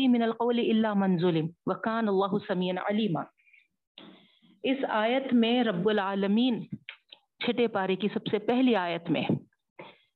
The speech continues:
کیا ارشاد فرماتے ہیں بہنوں؟ اگر مسلمان کسی شخص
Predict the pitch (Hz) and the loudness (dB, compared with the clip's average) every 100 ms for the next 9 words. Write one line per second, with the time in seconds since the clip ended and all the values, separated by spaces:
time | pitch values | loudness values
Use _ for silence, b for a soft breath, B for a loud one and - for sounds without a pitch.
0 | _ - - 247 226 - 254 247 254 233 | _ -4 0 0 -2 -2 -2 0 0 2
1 | 240 233 262 254 247 240 262 - _ _ | 2 2 2 4 4 4 2 0 _ _
2 | _ - B B B B B B B B | _ -20 B B B B B B B B
3 | B B B B - _ _ - 226 277 | B B B B -20 _ _ -4 -2 0
4 | 302 285 247 233 220 202 208 214 220 - | 0 2 0 0 -2 0 0 0 -4 -6
5 | _ _ _ _ _ _ _ _ _ - | _ _ _ _ _ _ _ _ _ -20
6 | - _ _ _ - 254 240 247 - 269 | -20 _ _ _ -6 -4 0 0 0 -4
7 | 240 196 | -4 -6